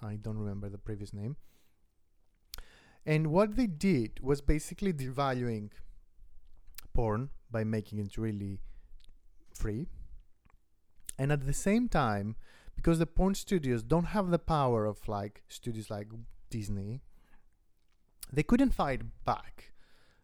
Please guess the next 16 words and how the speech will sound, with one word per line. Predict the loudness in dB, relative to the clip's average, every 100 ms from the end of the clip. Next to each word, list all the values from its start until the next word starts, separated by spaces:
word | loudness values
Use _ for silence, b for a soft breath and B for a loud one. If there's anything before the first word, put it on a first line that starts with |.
| -16 -4
all | 0 2
the | 2
copyright | 2 0 0 -2 -2
infringement | -2 0 -2 -2 -4 -4
that | -6 -6
was | -8
happening. | -6 0 0 0 -4 -4 -6 -10 -16 _ _ _ _ _ _ -20 -16 -14 -12 -14 -14 -10
So | -4 0
basically, | 2 0 -2 -2 -2 b b b b _
at | -2 -2 2
the | 6 6
end, | 6 4 2 0 -4 -12 -14 -20 -20 -20 -20 -2
Pornhub | 2 2 2 2 2 0 -2 -6 -6 _ _ _ -20 -14
bought | 6 10 10 10 0 -6 -6
the | -4 -4
studios, | -4 -2 -2 -2 -4 -6 -12